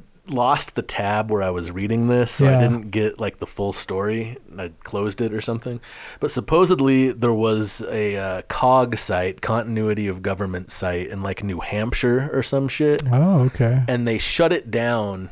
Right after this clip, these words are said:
Speaker 1: like, the same year that this airport opened.
Speaker 2: Hmm.
Speaker 1: So people were speculating that this replaced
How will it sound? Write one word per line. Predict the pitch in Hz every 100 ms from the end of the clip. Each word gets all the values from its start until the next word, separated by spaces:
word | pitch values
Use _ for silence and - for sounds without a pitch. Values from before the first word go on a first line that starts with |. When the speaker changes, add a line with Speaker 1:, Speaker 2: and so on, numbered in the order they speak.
| -
Speaker 1:
like, | 107 95 -
the | 98
same | - 131 127 123
year | 110 110 107 98
that | 87 -
this | 92 -
airport | 95 90 90 78
opened. | 78 64 - 62 - - - -
Speaker 2:
Hmm. | 170 127 120 - - -
Speaker 1:
So | - 101 95
people | 113 110 104
were | 98 92
speculating | - - 110 - 95 90 87 90 87 85
that | 90 -
this | 101 92 -
replaced | 90 - 92 85 - - -